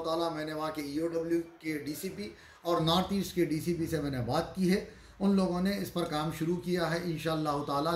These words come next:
दिल्ली में भी एक बहुत जल्द एफ़आईआर हो जाएगा और उनका नाम भी सुप्रीम कोर्ट के दायरे में शामिल हो जाएगा। अब रही बात, जो लोग अब तक, चाहे वो सऊद भाई हो, सऊद बाव ने पुणे association के,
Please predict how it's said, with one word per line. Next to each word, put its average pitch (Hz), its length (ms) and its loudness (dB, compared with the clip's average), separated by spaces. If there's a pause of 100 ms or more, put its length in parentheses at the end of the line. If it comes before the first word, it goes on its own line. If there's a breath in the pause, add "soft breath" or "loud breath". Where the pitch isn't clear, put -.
दिल्ली 139 320 2
में 131 220 -4
भी 180 180 2
एक 123 180 -2
बहुत 113 240 -2
जल्द 131 220 -4
एफ़आईआर 104 480 -8
हो 117 100 -4
जाएगा - 440 -16 (320 loud breath)
और 233 200 8
उनका 196 380 2
नाम 170 260 -2
भी 170 100 -2
सुप्रीम 139 400 -6
कोर्ट 123 200 -8
के 180 140 -8
दायरे 113 340 -4
में 135 140 -8
शामिल 131 300 -4
हो - 220 -14
जाएगा। - 1500 -6
अब 247 80 8
रही 254 220 10
बात, 247 360 4 (1200)
जो 220 120 4
लोग 285 240 8
अब - 200 -2
तक, 233 240 -4
चाहे 175 180 2
वो 190 120 0
सऊद 185 480 -2 (1040)
भाई 180 360 2
हो, 175 160 2
सऊद 170 280 2
बाव 170 240 0
ने 170 120 0
पुणे 160 280 -2
association 156 600 -4
के, 92 140 -12